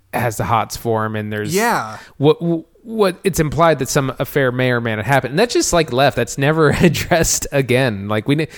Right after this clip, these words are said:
Speaker 1: we, once we go to Antarctica, we don't come back. And there's these plot points that are left hanging. And it was just like, what is, yeah, what is going on?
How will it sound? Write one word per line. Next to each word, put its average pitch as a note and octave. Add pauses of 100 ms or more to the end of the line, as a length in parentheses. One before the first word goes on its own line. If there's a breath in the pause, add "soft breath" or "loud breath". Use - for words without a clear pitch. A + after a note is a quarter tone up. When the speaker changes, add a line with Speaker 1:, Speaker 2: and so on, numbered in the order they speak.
(140)
Speaker 1:
we, D#3+
once F3
we G3+
go C3+
to C3+
Antarctica, D3
we C3+
don't C3+
come B2
back. G#2+
And A2+
there's A2 (360 loud breath)
these C#3
plot C3+
points A#2+
that A2
are G#2
left A2
hanging. G#2
And A2
it A#2+
was A#2+
just C3
like, A#2
what F#3+ (320)
is, D3+ (220)
yeah, C3
what B2+
is B2+
going A#2
on? F#2